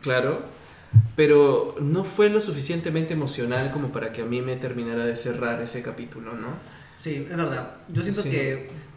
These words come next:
Speaker 2: o sea, es el penúltimo, sabes que el antimonitor va a volver porque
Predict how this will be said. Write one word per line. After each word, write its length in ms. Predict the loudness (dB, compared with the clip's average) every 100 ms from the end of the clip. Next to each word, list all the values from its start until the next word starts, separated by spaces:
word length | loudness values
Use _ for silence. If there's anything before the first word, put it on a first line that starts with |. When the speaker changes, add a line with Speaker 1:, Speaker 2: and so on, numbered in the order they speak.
| -8
Speaker 2:
o 40 |
sea, 260 | -6 -6 -8 -6
es 100 | -2
el 120 | 0
penúltimo, 560 | 2 4 4 2 0 0
sabes 280 | 0 0 -2
que 140 | -2
el 220 | -2 -2
antimonitor 460 | -2 -2 -4 -4 -2
va 60 | 0
a 20 |
volver 480 | 0 0 0 -2 -6
porque 720 | -10 -8 -8 -8 -10 -14